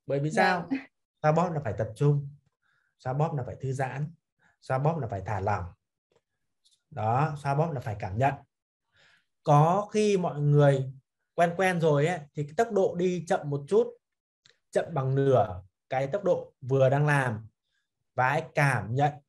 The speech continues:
Speaker 1: cái vùng da đầu nó có lùng bùng hay không, nó có mềm hay nó cứng, nó có chỗ nào đau,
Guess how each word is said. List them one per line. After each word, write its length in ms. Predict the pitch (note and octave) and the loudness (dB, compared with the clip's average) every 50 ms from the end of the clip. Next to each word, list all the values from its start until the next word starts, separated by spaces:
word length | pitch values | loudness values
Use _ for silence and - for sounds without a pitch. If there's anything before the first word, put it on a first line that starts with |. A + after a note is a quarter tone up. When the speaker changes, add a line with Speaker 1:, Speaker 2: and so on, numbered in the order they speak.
| _ _ _ | _ _ _
Speaker 1:
cái 420 | C#3+ C3 B2 B2 C#3 E3 F#3 G3 F#3 D#3 | -2 -2 0 -2 -4 -4 -6 -6 -4 0
vùng 320 | D#3 D3+ C#3+ C3 C3 B2+ | 0 2 2 0 -2 -2
da 260 | B2 D3+ D3+ D3+ D3+ | -2 0 0 0 2
đầu 460 | D#3 C#3+ C3+ C3 B2 A#2 A2 G#2+ A2 - _ _ _ _ _ _ _ _ _ | 4 4 4 4 4 2 0 -6 -12 -16 _ _ _ _ _ _ _ _ _
nó 100 | C3 C#3 | -8 -4
có 80 | D#3 E3 | -2 2
lùng 260 | D3+ D3 C3+ C#3 C3+ | 2 2 2 2 0
bùng 220 | C3+ B2+ B2+ B2 | 0 0 0 -2
hay 160 | C3+ C#3+ D3 C#3+ - | -2 -4 -4 -4 0
không, 400 | D#3 D3+ D3+ D3+ D3+ D3 C#3+ C#3+ - - _ _ _ _ _ _ _ _ _ | 0 2 2 2 2 0 -2 -4 -10 -18 _ _ _ _ _ _ _ _ _
nó 200 | B2+ B2 B2 B2 | -8 -6 -6 -4
có 120 | B2 D#3+ D#3 | -2 0 2
mềm 380 | D3+ D3 C#3+ C#3 B2+ B2 B2 | 4 6 8 6 6 4 2
hay 140 | B2+ C3+ C3+ | -2 -4 -2
nó 220 | C3+ C3+ C3 C3+ - | -2 -2 -4 -2 0
cứng, 340 | D3+ C#3 C3 C#3 D3 - - - _ _ _ _ _ _ _ _ _ _ _ | 2 2 2 2 -2 -4 -8 -14 _ _ _ _ _ _ _ _ _ _ _
nó 200 | - C3 B2+ C3 C3 D#3 | -6 -2 -2 0 0 0
có 80 | D3+ D3 | -2 -2
chỗ 180 | E3+ E3+ F3 E3+ | -2 -4 -4 -4
nào 240 | F3 D#3+ C#3+ C3+ | -2 -2 -2 0
đau, 460 | D3 D3 D3+ D#3 D#3 D3+ D3+ D3 D3 | 2 2 4 4 4 4 2 -2 -6